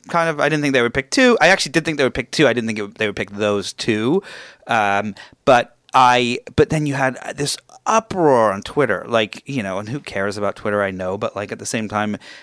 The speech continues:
it is kind of emblematic of a certain portion of the country. And I was like, Holy shit, like, I remember when this was all going on with, you know,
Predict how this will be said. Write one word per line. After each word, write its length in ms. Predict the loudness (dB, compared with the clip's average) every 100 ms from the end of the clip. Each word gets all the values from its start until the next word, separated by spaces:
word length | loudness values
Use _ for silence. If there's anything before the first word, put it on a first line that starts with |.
| _
it 140 | -4 -2
is 180 | -2
kind 240 | -2 -4 -2
of 80 | -2
emblematic 540 | -2 0 0 0 -2
of 60 | -6
a 40 |
certain 480 | -6 -4 -6 -6 -8
portion 380 | 0 0 0 -6
of 60 |
the 60 | -8
country. 380 | -6 -6 -6 -8 -10 -20 -20 _ -2
And 240 | 0 0
I 140 | 2 2
was 160 | 2
like, 160 | 2 0
Holy 280 | 0 2 2
shit, 300 | 2 0 2
like, 280 | 0 -2 -10 _ _ _ _ 2
I 120 | 4
remember 880 | 4 4 4 4 4 6 6 4 4
when 280 | 2 2 0
this 140 | -4
was 100 | 0
all 140 | 0 2
going 320 | 2 2 2
on 460 | 4 4 2 -2 -8 -18 -20 -8
with, 560 | 0 2 2 0 -10 -20 _
you 140 | -4
know, 200 | -2 -4